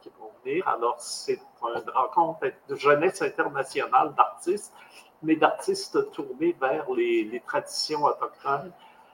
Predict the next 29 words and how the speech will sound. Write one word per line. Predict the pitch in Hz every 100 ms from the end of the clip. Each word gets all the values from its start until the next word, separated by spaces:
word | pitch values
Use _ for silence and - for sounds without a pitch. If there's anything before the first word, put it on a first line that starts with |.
| _
Alors, | - 131 131 -
ces | - - 170
gens-là | - 160 127 143
vont | 196 151
être | 117 -
là, | 147 196
euh, | 147 123 120 120 120 120 120 107
euh, | 92
en | 123
permanence, | - 135 127 117 135 190 - -
là, | 139 151 147
euh, | 117 113 107 104 104 101 -
à | 120
Montréal, | 120 120 120 113 - 202 202 - - _
et, | 131 131 127 120
euh, | 110 107 104 104 123
on | 120 -
peut | 156 139 123
les, | 113 110 107 101 104
euh, | 101 95 -
organiser | 123 113 120 113 104 170
facilement, | - - - - 131 110 117 147 151 - - - - _ _ -
euh, | 120 123 120 -
une | 147
rencontre | 131 127 123 - 180 156 -
spécifique | - - 170 - 143 - 190 - -
entre | 143 -
les | 127 120 -
ambassadeurs | 120 113 - - 101 - 131